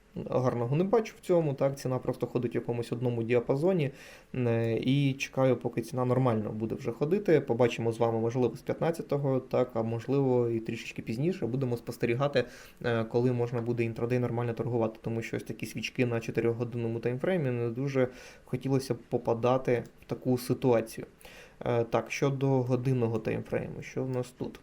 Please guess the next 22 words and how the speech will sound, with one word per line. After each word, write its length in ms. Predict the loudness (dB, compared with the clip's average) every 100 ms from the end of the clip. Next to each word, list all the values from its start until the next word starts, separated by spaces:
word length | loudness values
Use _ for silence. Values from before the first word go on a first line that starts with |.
| -10
На, 300 | -2 0 0
на 160 | 0 0
годинному 460 | 0 0 0 -2
таймфреймі 440 | -2 -2 2 2 2
в 60 |
нас, 260 | 0 -4 -4
дивіться, 360 | -4 -4 -4 -2
було 380 | 2 4 4 0
спочатку 420 | -4 -2 -2 -2
направлення, 600 | -4 2 2 2 -2 -6 -12 -20 -12 -4
е, 260 | 0 2 0
шортове, 540 | 2 0 4 4 4
так, 220 | 0 -6
останній 300 | -4 -2 0
прибійний 340 | 0 -2 -2 -2
рух 120 | -4
шортовий. 500 | -6 0 2 2 0 -6 -18 -20 -16 -4
Е, 60 |
ми 140 | 0 2
прийшли 340 | 2 2 2
тестувати 480 | 0 0 4 4 2
зону, 380 | 2 2 2